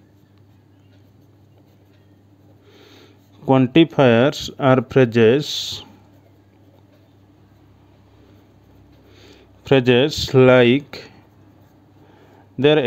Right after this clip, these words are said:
exist, ठीक है, there exist, there exist and for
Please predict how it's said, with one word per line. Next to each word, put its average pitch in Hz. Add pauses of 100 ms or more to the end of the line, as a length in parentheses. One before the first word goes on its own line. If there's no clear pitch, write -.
exist, 117 (380)
ठीक 131
है, 110 (100)
there 123 (580)
exist, 117 (2000)
there 127
exist 123 (1700)
and 117 (1300)
for 135